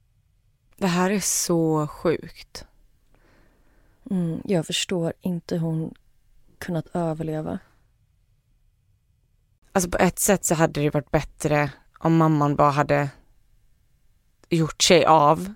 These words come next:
Speaker 1: med dottern. Alltså istället för att låta henne lida på det här sättet.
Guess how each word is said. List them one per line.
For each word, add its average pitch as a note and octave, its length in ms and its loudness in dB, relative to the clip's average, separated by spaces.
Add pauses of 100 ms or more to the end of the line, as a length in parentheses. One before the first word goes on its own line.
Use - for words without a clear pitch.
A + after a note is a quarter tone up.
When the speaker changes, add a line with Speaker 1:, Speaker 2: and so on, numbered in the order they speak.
(140)
Speaker 1:
med D3 500 4 (480)
dottern. - 580 -2 (1000)
Alltså F#3+ 280 4
istället E3 580 4
för D3 320 4
att - 220 0
låta D3 220 0
henne D3+ 140 2
lida D3+ 480 0
på F3 80 0
det E3+ 60 4
här D3+ 120 4
sättet. - 600 -4